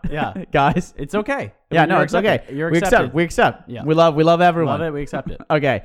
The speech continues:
Speaker 1: Yeah.
Speaker 2: Besides that, I'm, I am going to try and give up red meat. I,
Speaker 1: Okay.
Speaker 2: I'm gonna make a small change. Okay. I'm gonna try and give up red meat, and I'm gonna try and go with just chicken.
Speaker 1: Mm.
Speaker 2: Okay? I, I, there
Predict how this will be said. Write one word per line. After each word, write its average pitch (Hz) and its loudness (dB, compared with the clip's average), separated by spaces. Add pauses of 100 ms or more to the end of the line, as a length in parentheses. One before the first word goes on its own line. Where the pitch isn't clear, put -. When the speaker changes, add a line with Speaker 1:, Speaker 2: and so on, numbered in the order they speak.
(120)
Speaker 1:
Yeah. 120 -12
Speaker 2:
Besides 175 2
that, 156 2 (340)
I'm, 180 2
I 156 2
am 185 -2
going 170 -2
to 143 -8
try 127 0 (320)
and 117 -6 (600)
give 139 -4
up 127 -2
red 120 -2
meat. 90 -10 (1080)
I, 135 -6
Speaker 1:
Okay. 117 -10 (160)
Speaker 2:
I'm 143 -4
gonna 165 -4
make 175 -2
a 160 -4
small 175 -2
change. 113 -8 (260)
Okay. 143 -4 (640)
I'm 139 -6
gonna 135 -2
try 156 2
and 175 -4
give 190 -2
up 185 -2
red 196 -2
meat, 156 -6
and 135 -8
I'm 123 -8
gonna 123 -8
try 135 -4
and 143 -6
go 139 0
with 123 -4
just 120 -6
chicken. 87 -8 (460)
Speaker 1:
Mm. 101 -12 (320)
Speaker 2:
Okay? 135 -2 (120)
I, 151 -6 (100)
I, 151 -4
there 151 2